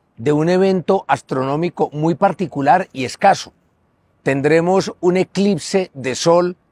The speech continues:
que será visible en nuestra ciudad. Me acompaña Karina Sepúlveda. Ella es física y tiene una maestría en astronomía, pero es además la líder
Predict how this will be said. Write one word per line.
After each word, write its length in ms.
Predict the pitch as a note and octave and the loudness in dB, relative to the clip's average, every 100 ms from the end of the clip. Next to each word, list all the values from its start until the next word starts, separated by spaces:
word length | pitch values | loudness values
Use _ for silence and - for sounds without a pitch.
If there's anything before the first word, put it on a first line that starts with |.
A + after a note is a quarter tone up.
| _ _ | _ _
que 120 | - | -4
será 280 | C#3+ D3+ C3 | -2 0 2
visible 640 | C#3+ D#3+ - E3 D#3 D#3 D#3+ | 0 -2 -2 -2 0 -2 -2
en 140 | C3+ | -4
nuestra 300 | B2+ A2 - | -4 -4 -6
ciudad. 320 | A2 G#2+ G#2+ F2+ _ _ _ _ _ _ _ _ _ - | -6 -4 -6 -6 _ _ _ _ _ _ _ _ _ -6
Me 120 | C#3+ | -4
acompaña 600 | C#3 D3 D3+ E3+ F#3 G3+ | -2 -4 -2 0 0 -4
Karina 360 | - C#3+ E3 | -4 -2 -2
Sepúlveda. 640 | F#3 C#3+ D3+ E3 F3+ G#3 G3 _ _ _ _ _ - | -2 -2 0 2 2 0 -2 _ _ _ _ _ -8
Ella 300 | C3+ D#3+ E3+ | 2 4 4
es 180 | E3 | 2
física 640 | - G#3+ F#3 G3+ - G3 G#3 _ _ _ _ | -2 -2 -2 -4 2 0 0 _ _ _ _
y 100 | - | -6
tiene 160 | C#3+ D#3+ | -2 0
una 120 | F3 | 0
maestría 560 | F3+ D#3+ A#2 - D3 D#3+ | 0 -2 -4 -4 0 2
en 80 | F3 | 2
astronomía, 680 | D#3+ - C#3+ B2+ C3+ F3 A#2 | -2 0 0 0 0 -2 -2
pero 220 | - B2+ | -2 -2
es 100 | C3 | 2
además 500 | F3 E3 C#3+ E3+ E3+ - | 2 2 2 0 -2 -6
la 220 | C#3 C3 | -2 0
líder 440 | D3+ F#3 E3+ G#3 | 0 0 0 -2